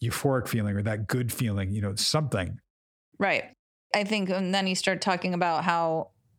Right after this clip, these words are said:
Speaker 2: or you guys start talking about how it's shocking that, that he's not more devastated about his ex, and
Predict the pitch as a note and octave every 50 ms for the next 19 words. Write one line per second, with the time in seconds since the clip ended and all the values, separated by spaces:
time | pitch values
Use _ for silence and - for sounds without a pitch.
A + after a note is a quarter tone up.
0 | _ _ - F3+ F3+ F3 F3 F3+ F3 F3 F3 - F3+ E3+ E3+ - E3+ D#3 - E3+
1 | E3 D#3+ D#3 D3+ C#3+ F3+ E3+ E3 E3 E3 E3 E3 - - - - - _ - F#3+
2 | F3+ - - - - F#3+ E3+ F3 F3 - G3+ F#3 F3+ F3+ F3+ E3+ E3 - - -
3 | _ _ _ _ _ - F#3+ F#3 F#3 F#3 F#3 F3+ F3 D#3 D3+ F#3 F3 E3+ E3 F3
4 | F3 F3+ F#3 F3+ - F#3 F3+ E3 E3 E3 D#3+ E3+ D#3+ E3 D#3+ D#3+ D#3+ D#3+ D#3 -
5 | - A3+ G#3+ G3 - - - - F#3+ F3+ E3 E3 E3+ F3 E3+ E3 F3+